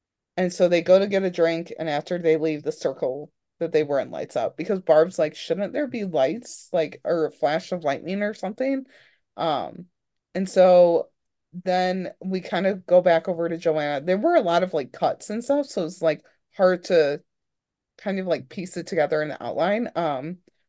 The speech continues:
but Joanna, what, we find out why Joanna was angry at Wendy.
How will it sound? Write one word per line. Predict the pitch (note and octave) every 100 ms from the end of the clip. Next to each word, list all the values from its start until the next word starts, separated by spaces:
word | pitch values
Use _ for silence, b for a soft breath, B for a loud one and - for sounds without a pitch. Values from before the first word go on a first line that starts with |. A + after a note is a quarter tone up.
| _
but | - E3+
Joanna, | F3 F3+ E3 D#3+ F3+ F3+ E3+ D3 - _
what, | F3 F#3 - -
we | G3+
find | F#3+ F#3 F3
out | -
why | F3
Joanna | F3 D#3+ D3 D3+
was | D3 D3+
angry | C#3+ F3 C#3
at | B2
Wendy. | D#3 F3+ F3 E3+ E3+ F#3